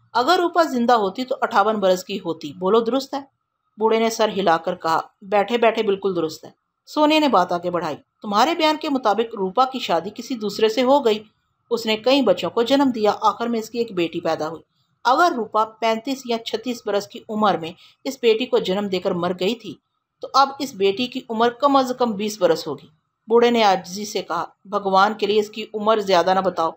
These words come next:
मैंने बैठे बैठे उसे देखा है। उसके लिए शायर ने कहा है कि पन्द्रह बरस का या के सोलह का सन,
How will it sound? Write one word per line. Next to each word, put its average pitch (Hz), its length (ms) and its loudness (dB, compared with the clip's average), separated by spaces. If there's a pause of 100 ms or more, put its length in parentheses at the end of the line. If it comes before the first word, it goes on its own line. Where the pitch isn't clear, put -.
(600)
मैंने 262 220 4
बैठे 226 260 0
बैठे 240 200 0
उसे 247 160 -4
देखा 196 320 -2
है। 190 220 -4 (320)
उसके 247 260 -4
लिए 254 140 4
शायर 208 400 2
ने 214 120 -6
कहा 190 260 -2
है 214 180 -2
कि 214 120 -6
पन्द्रह 208 400 0
बरस 185 260 0
का 202 360 -2 (420)
या 226 180 4
के 220 220 2
सोलह 202 380 2
का 208 120 2
सन, 190 360 -4